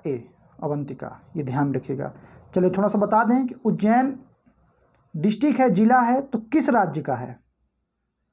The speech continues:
ठीक है ना, आप अगर हिस्ट्री जब पढ़े होंगे तो ज़रूर आपको क्वेश्चन मिलता होगा अवंतिका के बारे में, उज्जैन का। तो बताएं किस राज्य में उज्जैन स्थित है? जो मध्य प्रदेश वाले हैं तो पता ही होगा, चलिए मैं ही बता दिया, मध्य प्रदेश वाले पता होगा, यानी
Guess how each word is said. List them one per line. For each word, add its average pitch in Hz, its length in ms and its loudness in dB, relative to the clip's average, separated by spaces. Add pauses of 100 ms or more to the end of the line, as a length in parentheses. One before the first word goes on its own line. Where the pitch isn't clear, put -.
(560)
ठीक 214 120 0
है 277 60 2
ना, 294 80 4
आप 214 340 2
अगर 208 180 2
हिस्ट्री 175 380 0
जब 220 180 0
पढ़े 214 160 2
होंगे 214 240 4
तो 214 100 0
ज़रूर 202 280 4
आपको 170 240 0
क्वेश्चन 151 280 -2
मिलता 131 280 -2
होगा 127 280 -2 (920)
अवंतिका 160 380 0
के 151 120 0
बारे 139 200 2
में, 151 60 2
उज्जैन 135 260 2
का। 135 120 -2
तो 160 80 0
बताएं 208 360 2
किस 233 200 0
राज्य 196 840 -2
में 190 120 4
उज्जैन 160 360 0
स्थित 147 260 -8
है? 123 120 -8 (260)
जो 165 100 0
मध्य 180 220 2
प्रदेश 202 320 2
वाले 202 200 2
हैं 208 220 4 (880)
तो 156 80 0 (160)
पता 156 260 0
ही 202 100 6
होगा, 185 220 4 (340)
चलिए 156 280 2
मैं 175 200 4
ही 175 120 4
बता 165 260 4
दिया, 156 220 2
मध्य 147 240 -2
प्रदेश 147 320 0
वाले 147 200 2
पता 143 220 -2
होगा, 139 280 2
यानी 202 280 4